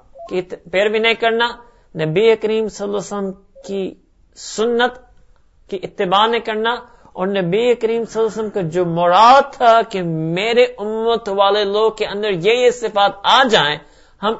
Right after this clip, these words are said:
علماً ارادتاً وہ صفت کو نہ لائیں، وہ بھی گناہ۔ گناہ کا پھر بہت وسیع معنی ہو گیا، بہت وسیع معنی ہو گیا۔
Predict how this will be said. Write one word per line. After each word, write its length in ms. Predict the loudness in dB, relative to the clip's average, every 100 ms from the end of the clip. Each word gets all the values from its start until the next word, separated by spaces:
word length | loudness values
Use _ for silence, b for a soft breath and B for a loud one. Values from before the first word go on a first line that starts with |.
| 0
علماً 340 | 2 2 0 2
ارادتاً 560 | 4 8 8 8 6 4
وہ 140 | 2
صفت 480 | 2 2 2 0 0
کو 100 | -2
نہ 360 | 0 4 8 8
لائیں، 320 | 8 4 2
وہ 220 | -4 -2 0
بھی 160 | 0
گناہ۔ 200 | -2 -6 -16 _ -20 -20 _ -20 _ _ _ _ _ _ _ _ _ _ _ _ _ _ _ _ _ _ _ _ -18
گناہ 400 | -14 -10 -10 -12
کا 80 | -16
پھر 120 | -14 -16 -14
بہت 340 | -4 -4 -4
وسیع 300 | -8 -8 -6
معنی 240 | -4 -2 -4
ہو 180 | -4
گیا، 120 | -8 -10 -16 _ _ _ _ _ _ _ _ _ _ _ _ -18 -12
بہت 300 | -10 -10 -10
وسیع 280 | -12 -10
معنی 220 | -8 -6 -8
ہو 180 | -12
گیا۔ 80 | -18